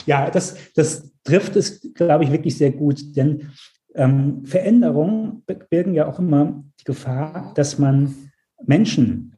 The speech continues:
aus dem Blickwinkel verliert. Also die Veränderung als Selbstzweck, nur um eine Kultureinrichtung mit einem neuen Profil und möglicherweise einem neuen Logo zu versehen, ist,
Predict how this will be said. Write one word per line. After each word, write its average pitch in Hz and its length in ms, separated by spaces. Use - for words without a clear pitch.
aus 123 160
dem 123 140
Blickwinkel 110 720
verliert. 101 340
Also 131 180
die 147 100
Veränderung 185 540
als 160 200
Selbstzweck, - 600
nur 151 460
um 180 380
eine 139 300
Kultureinrichtung 156 880
mit 139 100
einem 131 220
neuen 143 320
Profil 165 600
und 107 80
möglicherweise 117 560
einem 117 320
neuen 117 360
Logo 123 300
zu 104 180
versehen, 104 560
ist, - 460